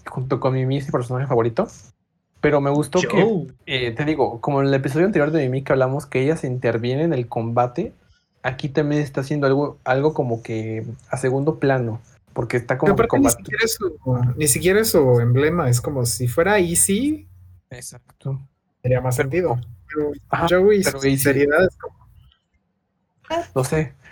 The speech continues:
Speaker 1: pero es que él sabe de, se supone que es un genio, entre comillas, y sabe de casi de todo. Y bueno, el punto es que contrarresta su, la, como el hechizo de Memphis Moon o maldición con sus oraciones de historia.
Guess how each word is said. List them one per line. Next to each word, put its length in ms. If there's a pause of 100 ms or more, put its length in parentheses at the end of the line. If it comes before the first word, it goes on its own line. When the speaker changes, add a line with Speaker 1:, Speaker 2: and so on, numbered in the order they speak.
(160)
Speaker 1:
pero 640
es 140
que 120
él 60
sabe 260
de, 80
se 160
supone 240
que 80
es 100
un 180
genio, 340
entre 180
comillas, 480
y 60
sabe 300
de 160
casi 260
de 120
todo. 300 (1120)
Y 100
bueno, 260 (100)
el 140
punto 200
es 60
que 340
contrarresta 760
su, 380 (320)
la, 360
como 220
el 100
hechizo 380
de 720 (100)
Memphis 400
Moon 260
o 80
maldición 720
con 220
sus 680 (300)
oraciones 520
de 60
historia. 380